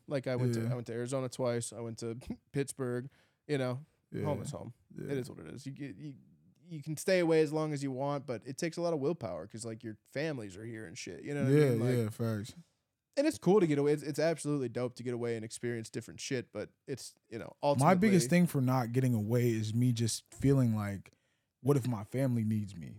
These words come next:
Speaker 1: That's,
Speaker 2: type
Speaker 1: that's
Speaker 2: shit.
Speaker 1: what I mean.
Speaker 2: Yeah,
Speaker 1: Yeah, that's
Speaker 2: like,
Speaker 1: what I
Speaker 2: like,
Speaker 1: mean.
Speaker 2: type
Speaker 1: Like
Speaker 2: shit. Like, what if, what if they need me and I'm
Speaker 1: I felt that, and you know my family didn't need me. You know
Speaker 2: Yeah,
Speaker 1: what I mean? <laughs>
Speaker 2: yeah,
Speaker 1: Like,
Speaker 2: facts,
Speaker 1: like, my,
Speaker 2: facts.
Speaker 1: my parents were straight, but,
Speaker 2: Yeah,
Speaker 1: like,
Speaker 2: yeah, facts.
Speaker 1: it was still one of those things where you're just like, "Damn, I don't, like,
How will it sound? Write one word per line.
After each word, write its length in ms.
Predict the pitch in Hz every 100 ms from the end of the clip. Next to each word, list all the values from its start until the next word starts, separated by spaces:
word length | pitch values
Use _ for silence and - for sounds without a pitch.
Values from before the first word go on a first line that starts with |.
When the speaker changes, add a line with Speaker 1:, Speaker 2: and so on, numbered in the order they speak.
| -
Speaker 1:
That's, 140 | 214
Speaker 2:
type 100 | -
Speaker 1:
that's 100 | 220
Speaker 2:
shit. 80 | 175
Speaker 1:
what 80 | 147
I 40 |
mean. 240 | 156 208 180
Speaker 2:
Yeah, 140 | 208
Speaker 1:
Yeah, 140 | 185 165
that's 80 | 160
Speaker 2:
like, 140 | 156
Speaker 1:
what 20 | 143
I 20 |
Speaker 2:
like, 180 | 156 156
Speaker 1:
mean. 60 | 151
Speaker 2:
type 140 | 170
Speaker 1:
Like 120 | 156
Speaker 2:
shit. 200 | - 160
Like, 220 | 127 127
what 180 | 120 156
if, 80 | 147
what 140 | 143
if 80 | 156
they 140 | 151 143
need 260 | 139 135
me 200 | 120 107
and 120 | 107 120
I'm 180 | 123 113
Speaker 1:
I 140 | 208
felt 260 | 214 151 135
that, 220 | 127 123
and 200 | 123 127
you 80 | 135
know 120 | 147
my 140 | 135 117
family 240 | 120 113
didn't 160 | 110 98
need 160 | 101 82
me. 160 | 82 151
You 120 | 202
know 60 | 214
Speaker 2:
Yeah, 40 |
Speaker 1:
what 60 | 208
I 20 |
mean? 140 | 202 -
<laughs> 60 |
Speaker 2:
yeah, 40 | 170
Speaker 1:
Like, 200 | - 202
Speaker 2:
facts, 380 | 165 151 117
Speaker 1:
like, 140 | 156 151
my, 180 | 180 113
Speaker 2:
facts. 140 | 107
Speaker 1:
my 120 | 170
parents 280 | 160 156 139
were 60 | 127
straight, 380 | - 113 104 -
but, 140 | 139
Speaker 2:
Yeah, 60 | 165
Speaker 1:
like, 180 | 143 156
Speaker 2:
yeah, 160 | 139
facts. 480 | 113 135 127 110 92
Speaker 1:
it 40 | 156
was 140 | 147
still 240 | - 165
one 100 | 147 139
of 40 |
those 160 | 127 -
things 240 | 139 127
where 80 | 120
you're 80 | 117
just 140 | 117
like, 160 | 117 107
"Damn, 260 | 170 156
I 40 | 127
don't, 180 | 139 104
like, 160 | 123